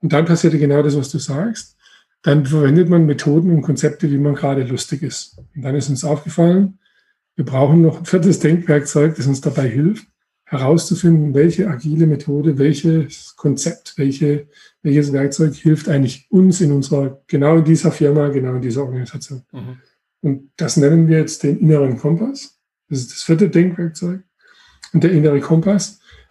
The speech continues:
Speaker 1: der leitet sich eben, also klassisch macht man, in der klassischen B W L hat man irgendwann angefangen, Mission, Vision, Werte, diese Arbeit zu betreiben. Was ist unsere Mission, was ist unsere Vision, was sind unsere Werte und so
Speaker 2: Mhm.
Speaker 1: weiter. Wir haben irgendwann festgestellt,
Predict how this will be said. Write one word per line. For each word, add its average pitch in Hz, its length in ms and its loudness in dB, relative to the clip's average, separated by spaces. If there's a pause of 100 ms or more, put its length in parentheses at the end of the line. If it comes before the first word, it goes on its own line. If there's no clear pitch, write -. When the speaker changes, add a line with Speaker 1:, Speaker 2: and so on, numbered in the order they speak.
(100)
Speaker 1:
der 139 80 2
leitet 143 360 4
sich 180 240 2
eben, 165 180 0
also 131 160 -4
klassisch 147 680 0 (140)
macht 147 340 -4
man, 180 100 -2
in 139 80 -2
der 127 100 -6
klassischen 147 360 2
B 147 160 2
W 147 80 4
L 147 160 4
hat 143 140 -2
man 147 100 -2
irgendwann 143 280 0
angefangen, 139 680 -2 (580)
Mission, 156 520 2
Vision, 143 380 2
Werte, 123 480 0 (120)
diese 143 260 -2
Arbeit 131 260 0
zu 135 120 -2
betreiben. 127 420 0
Was 117 140 -2
ist 160 100 2
unsere 131 200 -2
Mission, 143 420 2
was 131 80 -4
ist 147 60 -4
unsere 131 280 -4
Vision, 139 380 -2
was 127 60 -2
sind 151 120 0
unsere 139 280 -6
Werte 143 300 -4
und 165 80 0
so 147 100 -2
Speaker 2:
Mhm. 143 40 -2
Speaker 1:
weiter. 117 240 -8 (720)
Wir 170 100 0
haben 175 140 2
irgendwann 165 260 4
festgestellt, 156 680 -2